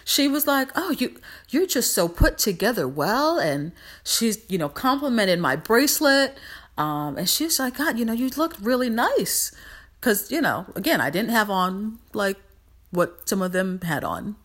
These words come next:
But she's like, "You look really nice." And she looked at my earrings, and she was just like, "Oh, the earrings are nice." And she just was looking, and she just, you know how, like, you look somebody up and down, not in a bad way.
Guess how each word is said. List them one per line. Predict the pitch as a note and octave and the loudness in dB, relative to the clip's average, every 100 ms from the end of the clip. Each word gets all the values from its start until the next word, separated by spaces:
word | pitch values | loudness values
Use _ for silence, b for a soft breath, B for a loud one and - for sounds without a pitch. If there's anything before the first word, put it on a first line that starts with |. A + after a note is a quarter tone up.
| B B B | B B B
But | - G#3 - - - | 2 2 2 -8 -12
she's | - - D4 | -6 -4 -2
like, | B3 A#3+ | -4 -4
"You | A#3 | -4
look | F#3 C#3 | -4 -4
really | B2 C3+ | -6 -2
nice." | G#3 C#4+ D4+ C#4+ | 0 2 2 0
And | C#3 D#3 E3+ B B | -2 -2 -8 B B
she | - - | 0 0
looked | A3 F#3+ | 0 -2
at | D#3 | -2
my | C#3+ - | -2 0
earrings, | B3+ D#4+ D4+ D4 | 2 4 2 2
and | G3 | 2
she | - | 0
was | C4+ | 0
just | C4 - | -2 -4
like, | E3+ D#3 | -8 -6
"Oh, | D#4+ D#4+ | -6 -8
the | - - - - | -10 -12 -12 -4
earrings | A3+ F#4+ E4 | 0 0 0
are | C#4 | 0
nice." | D4 D#4 D#4 | 0 0 0
And | B3 | 0
she | C#4 | 0
just | A#3 A3+ G#3 | 0 -2 -4
was | F#3+ A#3+ | -4 0
looking, | D#4 - A3+ | -2 -2 0
and | G#3 | 0
she | A3+ | 2
just, | G#3+ G#3 | 0 0
you | C#4+ | 2
know | A3+ | 4
how, | G3 F3+ F3 B B B | 4 2 -2 B B B
like, | F#3+ | 0
you | F#3 | 0
look | F3+ G3+ | 0 0
somebody | G#3 F3+ F3 | 2 4 4
up | F3 | 2
and | E3+ | 2
down, | D#3 C3+ | 2 4
not | F#3 - | 4 4
in | |
a | D#3+ | 2
bad | D#3+ C#3 B2 | 2 0 2
way. | F#2 | -2